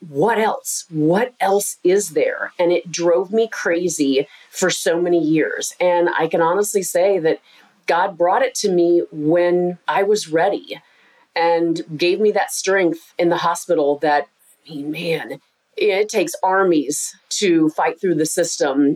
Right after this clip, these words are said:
and get back up every single day. But I'll tell you something, Matt, if God would have told me,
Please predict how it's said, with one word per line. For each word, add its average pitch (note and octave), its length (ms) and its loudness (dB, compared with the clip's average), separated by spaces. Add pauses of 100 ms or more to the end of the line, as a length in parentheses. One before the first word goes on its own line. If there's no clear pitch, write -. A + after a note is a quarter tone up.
and D#3 180 4
get E3+ 160 0
back E3 280 0
up D3+ 300 0
every D#3+ 300 -2
single D#3 380 2
day. C#3+ 240 2
But D3 160 -2
I'll F#3 160 2
tell C4 200 -2
you A#3 100 2
something, D#3+ 360 0
Matt, D#3 240 2
if E3 220 -2
God G3+ 280 0
would C4 120 0
have C4 100 -2
told B3 460 -2
me, D3 340 0